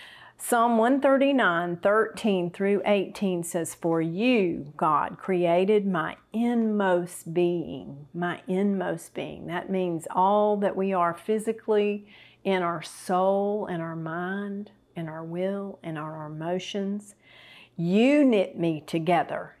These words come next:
in my mother's womb." In other words, He put us all together, every intricate part, all forty-six chromosomes, as we,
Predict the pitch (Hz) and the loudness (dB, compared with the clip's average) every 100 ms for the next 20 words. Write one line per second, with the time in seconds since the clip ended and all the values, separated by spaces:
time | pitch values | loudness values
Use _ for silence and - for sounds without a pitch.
0 | _ 185 170 170 165 165 170 175 175 170 | _ -2 0 0 -2 -2 -2 -2 -4 -4
1 | 185 170 143 - 156 _ - 165 175 196 | -6 -6 -10 -16 -20 _ -8 -4 -2 0
2 | 185 180 170 170 196 208 208 - 202 196 | 0 0 -2 -4 -2 -2 -4 -2 2 2
3 | 196 - 180 180 190 190 185 175 185 151 | 0 -4 0 2 2 0 -2 0 0 0
4 | - - 185 196 190 202 202 202 - - | -4 0 2 2 0 0 -2 -6 -18 -20
5 | _ 208 208 208 202 - 196 - - 202 | _ 2 2 2 -2 0 -2 -2 -2 2
6 | 190 165 - - 180 190 196 202 - 196 | 2 0 -6 0 4 4 4 2 -2 0
7 | 196 208 - 208 202 - - - 202 208 | 0 -2 -2 -2 -2 -6 -20 -4 0 2
8 | 190 175 156 - 160 170 170 180 180 180 | 0 -2 -4 -6 -6 -4 -4 -4 -2 -2
9 | 170 | -4